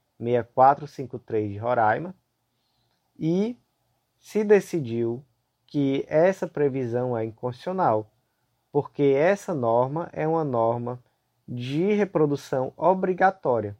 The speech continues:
Então, em nome do princípio da simetria, a Constituição Estadual não pode prever um quórum diverso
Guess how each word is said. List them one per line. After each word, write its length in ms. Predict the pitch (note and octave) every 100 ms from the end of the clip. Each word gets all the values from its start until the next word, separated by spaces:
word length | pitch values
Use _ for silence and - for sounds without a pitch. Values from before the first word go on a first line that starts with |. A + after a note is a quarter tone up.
| _ _ _ _ -
Então, 460 | B2+ B2 C3 C3 C#3
em 160 | D3
nome 360 | C#3+ D3+ F#3 G3+
do 120 | D#3+
princípio 540 | D3+ D3 C3 F#3+ F#3+ F3+
da 160 | D3+
simetria, 760 | - B2 A2+ G#2 G#2+ A2 C#3 E3 _ _ _ -
a 220 | D#3 F#3+
Constituição 540 | - F#3 - - C#3
Estadual 580 | B2+ C3 B2 A2+ A2 B2
não 220 | C#3+ F3+
pode 380 | F#3 - F3+ G3
prever 400 | F#3+ E3+ D3 C#3
um 100 | D3+
quórum 440 | - B2+ B2 B2+ C3
diverso 760 | E3+ F#3 C3+ A#2 B2 - -